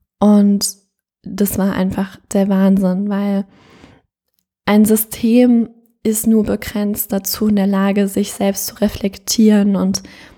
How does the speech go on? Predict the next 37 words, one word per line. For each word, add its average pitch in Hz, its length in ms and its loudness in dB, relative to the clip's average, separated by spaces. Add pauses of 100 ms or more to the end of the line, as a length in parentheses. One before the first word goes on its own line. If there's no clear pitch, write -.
(240)
deswegen 208 400 0
macht 208 260 -2
es - 380 -6
super, 254 560 0
super 233 280 2
viel 220 260 0
Sinn, 226 480 4 (260)
sich - 300 -2
Menschen 220 400 4
an 214 120 4
die 208 120 4
Seite 214 340 -2
zu 202 300 -6
holen, 196 380 2 (500)
die 196 260 2
bestimmte 220 600 0
Erfahrungen 220 720 2
schon 214 240 0
gemacht 208 540 -2
haben, 254 420 0 (560)
beziehungsweise 214 1000 2
bestimmte 214 500 0
Erfolge 220 960 2
schon 220 220 0
erzielt 247 500 2
haben, 202 380 0 (380)
von 220 200 0
denen 214 180 6
man 208 160 4
selbst 202 360 0
profitieren 208 640 0
möchte, 196 380 -2
wo 202 80 0
man 202 180 0
selbst 196 320 -4
hin 214 240 4
möchte. 208 520 -2